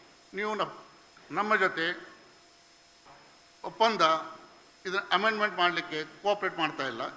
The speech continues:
ಎರಡನೇದ್ದು ನೀವು ಟೆರರ್ ಎಕ್ಸ್‌ಪೋರ್ಟ್ ಮಾಡ್ತೀರಂತ ಹೇಳಿ. ಎರಡೂ ವ್ಯಾಲಿಡ್ ಗ್ರೌಂಡ್. ಆದರೆ ಅದ್ರ ಮೇಲೆ ಒಂದು ನರೇಟಿವ್ ಬಿಲ್ಡಪ್ ಆಗ್ತದೆ ದೇಶದಲ್ಲಿ, ಅದು ಕರೆಕ್ಟ್ ಅಲ್ಲ.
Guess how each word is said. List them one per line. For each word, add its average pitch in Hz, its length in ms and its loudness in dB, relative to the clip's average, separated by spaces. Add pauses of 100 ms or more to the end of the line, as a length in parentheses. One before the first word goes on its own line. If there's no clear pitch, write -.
(380)
ಎರಡನೇದ್ದು 196 480 2
ನೀವು 190 360 0 (1500)
ಟೆರರ್ 226 340 8
ಎಕ್ಸ್‌ಪೋರ್ಟ್ 185 360 0
ಮಾಡ್ತೀರಂತ 151 480 -4
ಹೇಳಿ. 90 240 -12 (1500)
ಎರಡೂ 233 220 -2
ವ್ಯಾಲಿಡ್ 220 320 0
ಗ್ರೌಂಡ್. 147 280 -6 (960)
ಆದರೆ 160 460 2 (1000)
ಅದ್ರ 190 200 4
ಮೇಲೆ 262 260 10
ಒಂದು 233 180 6
ನರೇಟಿವ್ 233 640 2
ಬಿಲ್ಡಪ್ 208 340 2
ಆಗ್ತದೆ 180 340 -2
ದೇಶದಲ್ಲಿ, 151 540 -4 (440)
ಅದು 190 140 0
ಕರೆಕ್ಟ್ - 300 0
ಅಲ್ಲ. 123 240 -8